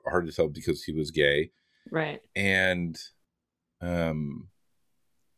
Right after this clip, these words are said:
Speaker 1: we had an ex-, like, his, his, his first fucking roll call. He's standing there, like, brand new uniform, got the,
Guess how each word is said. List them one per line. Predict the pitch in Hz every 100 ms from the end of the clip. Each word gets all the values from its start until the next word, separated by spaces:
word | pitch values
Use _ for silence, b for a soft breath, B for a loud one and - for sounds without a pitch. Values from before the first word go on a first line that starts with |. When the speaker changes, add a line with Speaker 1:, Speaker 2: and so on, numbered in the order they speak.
| _ _ _ _ _ -
Speaker 1:
we | 85
had | 107 113
an | 104 -
ex-, | 92 - _
like, | 87 87
his, | 92 - - _ _ _ _
his, | - - - - - _ b b b b b -
his | - -
first | 120 131 -
fucking | 143 143 92
roll | 82
call. | - 80 76 - _ _ _ _ _ _
He's | - 92
standing | - 98 101
there, | 95 90
like, | 85 78 -
brand | 85 90 101
new | 98
uniform, | 95 90 92 90 90 85
got | 90 80
the, | 87